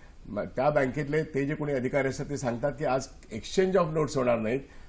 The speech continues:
तुम्हाला ठेवी, अ, ब-, ब-, डिपॉझिट जर करायचं असेल ते जरूर करा, असं ते मार्गदर्शन करतात.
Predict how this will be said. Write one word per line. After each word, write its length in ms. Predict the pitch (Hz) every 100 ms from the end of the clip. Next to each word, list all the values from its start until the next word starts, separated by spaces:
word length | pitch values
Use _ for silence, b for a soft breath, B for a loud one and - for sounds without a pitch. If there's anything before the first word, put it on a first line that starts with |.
| -
तुम्हाला 200 | 143 160
ठेवी, 460 | 175 - 131 160 180
अ, 120 | 120
ब-, 120 | 110
ब-, 420 | 113 104 101 98 92
डिपॉझिट 340 | 107 156 190
जर 160 | 185 175
करायचं 360 | 156 139 139
असेल 360 | 123 120 131 - B -
ते 60 | 156
जरूर 300 | 151 139 165
करा, 320 | 143 117 135 - -
असं 180 | 117
ते 80 | 135
मार्गदर्शन 480 | 123 104 107 117 135
करतात. 400 | 95 90 143